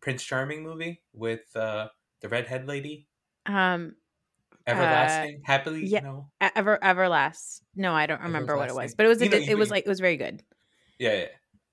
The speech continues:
Speaker 2: He's so
Speaker 1: So, uh,
Speaker 2: funny, James Marsden, in everything
Speaker 1: yeah.
Speaker 2: he does.
Speaker 1: He's very good.
Speaker 2: Have
Speaker 1: But
Speaker 2: you
Speaker 1: I
Speaker 2: seen
Speaker 1: don't
Speaker 2: the
Speaker 1: feel
Speaker 2: Sonic movie?
Speaker 1: No, I haven't.
Speaker 2: He's great at them.
Speaker 1: Forty-year-old. <laughs>
Speaker 2: <laughs>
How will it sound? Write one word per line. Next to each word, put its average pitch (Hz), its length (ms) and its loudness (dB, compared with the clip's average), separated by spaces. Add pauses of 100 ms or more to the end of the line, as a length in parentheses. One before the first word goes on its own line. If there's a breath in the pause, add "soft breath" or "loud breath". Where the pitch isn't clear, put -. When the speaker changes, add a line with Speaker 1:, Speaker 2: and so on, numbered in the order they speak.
Speaker 2:
He's 294 220 6
so 127 80 6
Speaker 1:
So, 220 100 8
uh, - 20 4
Speaker 2:
funny, 160 460 -2
James 165 320 -2
Marsden, 147 400 -6
in 165 160 -6
everything 156 380 -4
Speaker 1:
yeah. 302 80 -2
Speaker 2:
he 131 60 -12
does. - 400 -18 (420)
Speaker 1:
He's 170 140 -4
very 165 200 6
good. 95 200 -8 (520)
Speaker 2:
Have 208 140 0
Speaker 1:
But 240 40 0
Speaker 2:
you 254 60 2
Speaker 1:
I - 80 6
Speaker 2:
seen - 20 2
Speaker 1:
don't 294 140 6
Speaker 2:
the 294 80 2
Speaker 1:
feel 233 120 0
Speaker 2:
Sonic 220 220 4
movie? 302 500 2 (840)
Speaker 1:
No, 98 240 -6
I 90 80 -4
haven't. 87 340 -12 (340)
Speaker 2:
He's 294 280 8
great 196 500 2
at 143 120 -2
them. - 260 -6
Speaker 1:
Forty-year-old. - 360 -10 (580 loud breath)
<laughs> 277 140 2
Speaker 2:
<laughs> 311 60 2